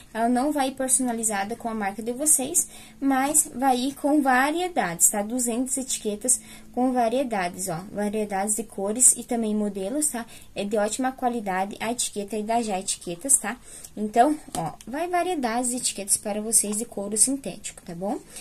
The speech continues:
Então, meninas, é uma mais linda que a outra. <laughs> Então, que nem eu falei, ó, perfeitas, tá? Como vocês fazem para estar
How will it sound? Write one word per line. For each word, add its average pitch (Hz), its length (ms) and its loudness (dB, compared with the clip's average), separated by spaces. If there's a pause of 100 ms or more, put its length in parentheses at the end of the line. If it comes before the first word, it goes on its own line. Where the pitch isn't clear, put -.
(240)
Então, 220 280 2
meninas, 247 540 4 (1040)
é 214 180 2
uma 254 280 0
mais 294 200 0
linda 247 220 0
que 247 100 -6
a 214 80 0
outra. 208 340 -4
<laughs> 254 60 -10 (640)
Então, 269 480 4
que 294 100 -2
nem 277 120 0
eu 277 100 2
falei, 269 400 0
ó, 170 60 -8 (280)
perfeitas, 214 720 -2
tá? 254 240 -2 (480)
Como 339 260 6
vocês 359 340 4
fazem 269 380 2 (140)
para 247 180 0
estar 247 340 2